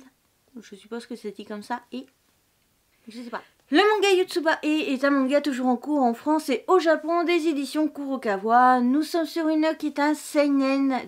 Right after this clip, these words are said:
dans le genre tranche de vie et humour. La série date de deux mille trois au Japon et de août, si je dis pas de bêtises, du mois, en tout cas deux mille six,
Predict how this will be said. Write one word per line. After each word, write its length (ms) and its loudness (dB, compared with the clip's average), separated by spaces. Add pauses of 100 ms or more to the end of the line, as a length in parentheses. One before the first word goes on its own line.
(100)
dans 180 -2
le 140 4
genre 440 -2
tranche 320 0
de 80 -4
vie 320 -6
et 140 0
humour. 460 -2 (460)
La 180 4
série 340 -2
date 160 -2
de 80 -4
deux 240 -4
mille 140 -4
trois 360 -6
au 120 -6
Japon 500 -4
et 280 -8 (100)
de 380 -4 (600)
août, 240 -6
si 280 -10
je 100 -8
dis 180 -8
pas 160 -8
de 80 -12
bêtises, 400 -12
du 220 -8
mois, 400 -6 (220)
en 120 -10
tout 120 -10
cas 140 -2
deux 180 -4
mille 220 0
six, 400 -10